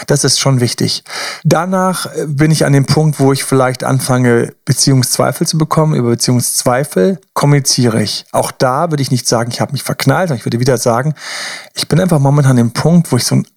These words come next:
ich, es tut mir total leid, aber ab und zu hinterfrage ich einfach mein, und jetzt Achtung, wir sind jetzt wieder im Preframing, da sind meine Preframes wieder, achte drauf, sonst kriegst du nicht mit.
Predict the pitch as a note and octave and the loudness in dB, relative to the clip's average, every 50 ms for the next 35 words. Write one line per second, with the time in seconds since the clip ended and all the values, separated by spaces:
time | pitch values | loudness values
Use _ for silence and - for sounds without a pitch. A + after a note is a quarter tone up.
0 | _ - - - - - - - - - - D#3+ - D#3 D3 - D3 - - C#3 | _ -8 -8 -6 -6 -6 -6 -6 -6 -2 -2 -2 0 0 0 0 0 0 2 2
1 | C#3+ C#3 C#3+ C#3 C#3+ C#3 B2+ A#2+ A#2+ B2 A#2+ A#2+ - - - - - - - _ | 2 2 2 0 0 0 -2 -2 0 0 0 -2 -4 -8 -16 -20 -20 -20 -20 _
2 | _ _ _ _ _ _ - - - - - - - C3 - D3+ C#3 C3 - C#3+ | _ _ _ _ _ _ -8 -8 -6 -6 -4 -2 -2 0 2 2 2 2 2 0
3 | C3 - C3 A#2+ - - B2 A#2+ A#2+ A#2+ A2+ B2 - A#2+ A2 - A#2+ A#2 C3 C3 | 0 2 0 -2 -2 -2 -2 -2 0 -2 -2 -2 -2 0 0 -2 0 2 2 2
4 | B2 A#2+ - - - C#3 C3+ - C#3+ C#3+ D3 C#3+ - A#2+ B2+ - - E3+ E3+ E3 | 2 2 -2 -4 -4 -2 0 2 2 2 2 2 0 -4 -4 -2 -2 0 2 2
5 | D3 C3 A#2 B2 B2 A#2+ - C3 B2 A#2 A#2 - - C3 C3 - - C#3+ C#3 C#3+ | 2 2 2 2 0 2 2 2 2 2 2 0 0 0 0 0 0 0 0 2
6 | D3+ E3 E3+ D3+ B2+ A#2 A#2+ C3+ C3 B2+ B2 B2+ A#2 - - C#3+ C#3 - - C#3 | 4 4 4 4 2 2 2 2 4 4 4 2 2 2 2 0 2 2 2 2
7 | C#3 C3+ - C#3+ C#3 C#3+ D#3 D#3 D#3 - - - - B2 - - - D3 - C#3+ | 2 2 2 2 2 4 4 2 2 0 -2 -4 -4 -4 -2 -2 -2 -2 0 2
8 | C#3 C#3 D3 D#3 - - B2+ A#2+ A2+ - - C3 B2 - - B2 - - C#3 F3 | 2 2 0 0 0 0 0 0 0 0 0 -2 0 2 2 2 4 4 2 2
9 | - - | 2 -2